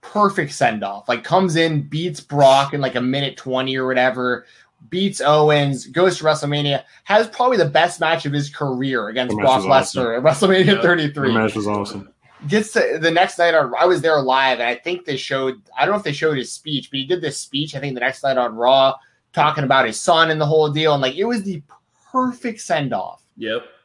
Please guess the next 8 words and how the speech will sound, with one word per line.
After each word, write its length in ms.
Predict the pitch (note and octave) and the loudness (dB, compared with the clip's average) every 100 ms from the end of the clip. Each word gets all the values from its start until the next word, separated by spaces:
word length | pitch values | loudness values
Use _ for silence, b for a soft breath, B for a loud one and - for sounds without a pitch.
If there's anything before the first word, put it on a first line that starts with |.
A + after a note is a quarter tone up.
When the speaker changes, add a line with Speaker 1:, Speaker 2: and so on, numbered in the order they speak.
| - | -4
Speaker 1:
And 140 | D#3 | -2
everything 460 | D3 F3 G3 G3 D#3 | 2 4 4 2 -2
since 260 | D3 C#3+ C#3+ | 2 0 0
then 160 | D3 | -2
has 140 | B2+ A#2 | -2 -6
been 160 | A#2 | -8
just 180 | G#2 - | -10 -12
weak. 680 | G#2 A2+ A#2 G#2 G2+ - | -12 -10 -8 -10 -14 -20